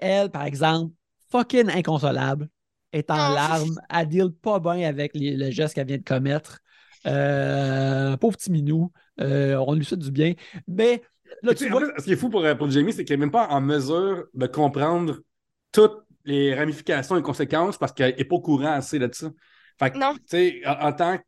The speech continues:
Speaker 3: que, que marionnette, elle, elle comprend pas vraiment que c'est quoi que le pup-, le Puppet Master a envie.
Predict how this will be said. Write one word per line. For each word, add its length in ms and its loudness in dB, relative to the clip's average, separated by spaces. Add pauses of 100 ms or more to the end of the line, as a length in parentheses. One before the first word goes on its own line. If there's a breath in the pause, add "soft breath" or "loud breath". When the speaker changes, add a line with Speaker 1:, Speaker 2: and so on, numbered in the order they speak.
(160)
Speaker 3:
que, 560 2 (1160 loud breath)
que 60 2
marionnette, 720 0
elle, 320 0
elle 140 0
comprend 340 -2
pas 120 0
vraiment 380 0
que 480 0
c'est 100 -8
quoi 180 0
que 120 -2
le 80 0
pup-, 220 -2
le 140 2
Puppet 240 -2
Master 360 0
a 140 0
envie. 340 0